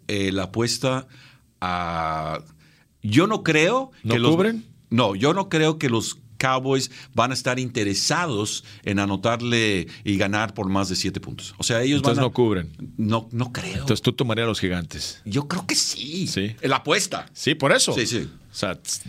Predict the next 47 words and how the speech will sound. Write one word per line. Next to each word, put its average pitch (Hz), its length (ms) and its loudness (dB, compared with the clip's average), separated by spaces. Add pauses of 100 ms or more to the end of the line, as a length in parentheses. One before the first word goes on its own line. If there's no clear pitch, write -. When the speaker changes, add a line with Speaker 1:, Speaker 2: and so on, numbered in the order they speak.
(140)
Speaker 1:
O 160 80 0
sea, 175 260 4 (140)
yo 165 220 0
creo 240 260 4
que 240 100 0
los - 160 0
Cowboys 175 360 2
van 165 140 2
a 160 40 0
hacer 160 220 2
lo 143 120 2
necesario 156 760 0 (220)
para 117 200 0
ganar 110 260 0
el 117 80 -2
juego. 92 300 -6 (120)
Speaker 2:
Ujú. 76 180 -8 (180)
Speaker 1:
Y, 107 520 2
y 110 80 2
a 101 60 0
fin 117 160 0
de 143 100 2
cuentas 139 540 2 (320)
van 113 300 2
a 120 220 0
sofocarlos 139 760 -2
al 104 100 0
final, 135 380 0
van 123 140 0
a 117 60 0
controlar 110 360 0
el 107 80 -2
balón 135 380 0 (260)
y 131 100 0
de 139 80 0
pronto 175 380 -2
ganan 180 280 0
por 156 240 -2
cinco 180 540 -2
o, 117 380 0 (240)
o 113 120 -2
seis, - 760 -4
pero 110 240 2
no 120 220 0
por 151 180 0
diez 113 480 0
o, 98 160 -4